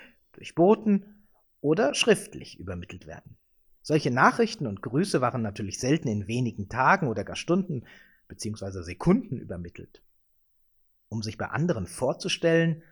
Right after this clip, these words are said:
und um einen Vorschuss an Vertrauen zu erhalten, führte man damals gerne Empfehlungsschreiben mit sich. Da schrieb jemand ein Schriftstück, das er für den Überbringer verfasste, dass der Besitzer des Empfehlungsschreibens ein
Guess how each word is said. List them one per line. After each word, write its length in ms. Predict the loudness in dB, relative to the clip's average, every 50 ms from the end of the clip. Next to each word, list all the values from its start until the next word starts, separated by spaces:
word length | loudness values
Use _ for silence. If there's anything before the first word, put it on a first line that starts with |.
| _ _
und 180 | -18 -16 -14 -14
um 200 | -14 -14 -16 -18 _ _ _ _ _ _ _ _ _ _ -14
einen 240 | -14 -12 -12 -14 -16 _
Vorschuss 500 | -18 -8 0 4 4 4 6 4 0 -2
an 140 | -2 -6 -8
Vertrauen 720 | -8 -8 -10 -10 -8 -8 -6 -2 0 2 2 2 2 0 -2
zu 100 | -2 -2
erhalten, 720 | -2 -2 0 2 2 2 0 0 -2 -4 -4 -6 _ _ _ _ _ _ _ _
führte 260 | -4 -4 -2 0 0
man 180 | 0 0 0 0
damals 560 | 0 0 2 2 2 0 0 -4 -10 -18 _ _ _ _ -4
gerne 340 | -2 0 0 0 0 -2 -2
Empfehlungsschreiben 1300 | -4 -4 -4 -4 -8 -6 -2 -2 0 0 0 -2 -2 -4 -6 -8 -8 -8 -8 -8 -10 -10 -12 -14 -16
mit 180 | -18 -18 -18 -18
sich. 300 | -18 -18 -18 -20 _ _ _ _ _ -16
Da 80 | -12 -8
schrieb 300 | -6 -4 -4 -2 0 0
jemand 220 | 2 2 2 0
ein 160 | -2 -8 -8
Schriftstück, 720 | -2 0 2 2 2 0 -6 -12 -8 -6 -4 -4 -4 -6 -10 -20 -20 -20 _ -6
das 160 | -4 -4 -2
er 100 | -4 -6
für 180 | -6 -6 -6 -6
den 120 | -6 -8
Überbringer 500 | -10 -12 -12 -6 -2 0 2 2 2 2
verfasste, 500 | 0 -2 -4 -2 -2 -2 -2 -2 -2 -2
dass 180 | -2 -2 -4 -6
der 100 | -8 -8
Besitzer 420 | -6 -2 0 0 2 2 0 0
des 220 | 0 -2 -6 -8 -14 -18 -20 -20 -20 -20 -18 -14
Empfehlungsschreibens 1300 | -12 -12 -12 -6 0 2 4 4 4 4 2 0 -2 -6 -4 -2 0 2 2 2 0 -2 -4 -6 -6 -10
ein 280 | -10 -10 -10 -10 -12